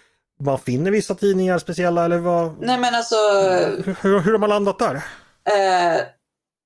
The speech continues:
Speaker 2: nej, jag upplever inte att det har varit yttre press utan att det har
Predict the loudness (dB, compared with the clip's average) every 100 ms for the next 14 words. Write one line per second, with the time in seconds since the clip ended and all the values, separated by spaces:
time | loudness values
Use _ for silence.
0 | -6 0 2 0 0 -2 -4 -2 0 0
1 | 0 -2 -6 -6 -4 -4 -4 -2 -6 -6
2 | -14 -10 -10 -10 -4 0 0 0 0 -2
3 | -4